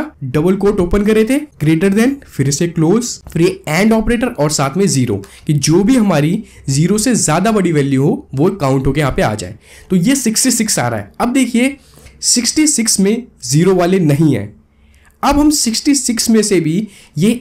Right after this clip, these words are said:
एट हटा दे तो हमारा वो एग्जैक्ट काउंट आ जाएगा जो कि हमारा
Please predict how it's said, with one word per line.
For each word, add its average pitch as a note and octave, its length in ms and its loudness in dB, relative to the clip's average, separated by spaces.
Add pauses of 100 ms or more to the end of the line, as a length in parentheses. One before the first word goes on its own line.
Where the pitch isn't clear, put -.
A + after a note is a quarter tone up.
एट A3+ 280 2
हटा D#3 240 0
दे D3+ 200 0
तो G3 140 -4
हमारा G3 340 0
वो F3 200 0
एग्जैक्ट D#3+ 460 -4
काउंट F3 260 -2 (140)
आ D3+ 140 0
जाएगा F3+ 320 0
जो E3+ 140 -2
कि F#3 60 -2
हमारा D#3+ 240 0